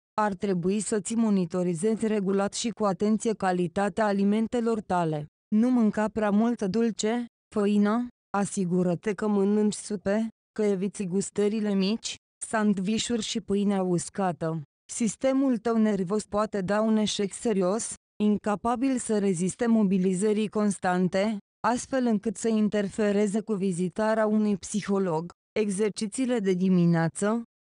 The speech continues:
întărirea imunității, renunțarea la fumat sunt, de asemenea, foarte necesare. Sfaturi pentru tine. În primul rând,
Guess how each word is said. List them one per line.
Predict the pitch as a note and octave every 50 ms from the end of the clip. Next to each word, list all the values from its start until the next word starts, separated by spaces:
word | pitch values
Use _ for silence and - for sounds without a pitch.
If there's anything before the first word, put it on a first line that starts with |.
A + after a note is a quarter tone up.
| _ -
întărirea | A3 A3 G#3+ F3 - G#3 G3+ G3 A3+ A#3+ A3+ A3+ A3+
imunității, | A3+ A3 G#3 G#3+ G#3 G3+ G3+ G3 - - G3 F#3+ F3+ - - - A3+ A#3+ B3+ B3 - _ _ _ -
renunțarea | G#3+ A3+ A3 G#3+ G3+ G3+ G3+ F#3+ - G#3+ G#3+ A3 A3 G#3+ G3+
la | G3+ F#3+ F#3
fumat | E3+ - - F#3+ G3 G3+ G#3+ G3+
sunt, | - - - G#3 F3+ E3+ F3 G3 G3+ - - _ _ _ _ -
de | G3+ F#3+ G#3+
asemenea, | G3+ F#3 F3+ E3+ - - A3+ A3+ A#3 B3 B3 A#3+ B3 A#3+ A#3+ A#3+ A#3 - _ _ _ - -
foarte | - B3+ B3+ B3+ B3+ - A#3+ A3+
necesare. | A3 G#3+ G3+ - G#3 G3 E3 - - F#3+ F3 E3 D#3+ D#3 D#3 D#3+ D#3+ - _ _ _ - -
Sfaturi | - - - A3+ A#3 A#3 - A#3 A#3+ G#3+ -
pentru | A3 A3 G#3 G#3 - F#3+ G3 F3
tine. | - - G3 F3+ D#3+ D#3 D#3+ D#3 C#3+ - _ _ _ -
În | A#3 A3 G#3+
primul | - A3 F#3+ A3 A3+ A3+ A3+ G#3 F3 E3
rând, | D#3+ E3 D#3 D#3+ F3 G3